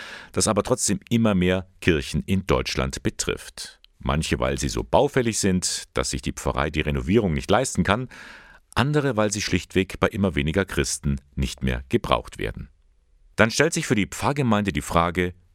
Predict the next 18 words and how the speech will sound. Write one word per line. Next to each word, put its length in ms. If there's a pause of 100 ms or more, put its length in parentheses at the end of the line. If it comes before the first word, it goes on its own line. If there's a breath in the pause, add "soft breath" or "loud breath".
(140)
wohin 440 (200)
mit 180
dem 220
Inventar? 760 (680)
Dazu 280
gehören 260
auch 160
die 120
Glocken. 360 (580)
Und 300
die 80
finden 320
ihren 320
Weg 260
häufig 420 (120)
auf 400
die 240
Glockenbörse. 880